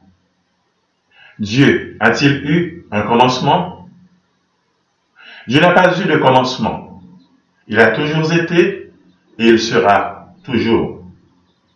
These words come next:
Où est Dieu ? Dieu est partout. Si Dieu est partout, pourquoi ne le voyons-nous pas ?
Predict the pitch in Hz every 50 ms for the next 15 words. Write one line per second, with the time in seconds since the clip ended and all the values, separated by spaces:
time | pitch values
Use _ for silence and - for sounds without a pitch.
0 | _ _ _ _ _ _ _ _ _ _ _ _ _ _ _ _ _ _ _ _
1 | _ _ _ _ _ _ _ 185 196 214 202 208 - - 123 117 113 110 - 98
2 | 104 92 80 - - - - - - - - - - - - - _ _ _ _
3 | _ _ _ _ _ _ _ _ - 107 92 98 123 139 143 151 151 151 - -
4 | - - - _ 113 113 117 113 107 - - - - - 90 - - - 104 104
5 | - - - 131 - - - - - - - - - _ _ _ _ _ _ _
6 | _ _ _ _ _ _ _ _ _ _ _ _ _ _ _ _ _ _ _ _
7 | _ - - - - - - _ - - 240 214 139 120 117 113 107 - - 98
8 | 90 80 - - 98 92 85 - - - - - - _ _ _ _ _ _ _
9 | _ _ _ _ _ 170 170 170 - 165 165 170 175 175 - 127 117 117 117 113
10 | 110 113 110 110 107 107 107 104 - - - 104 - - - - - -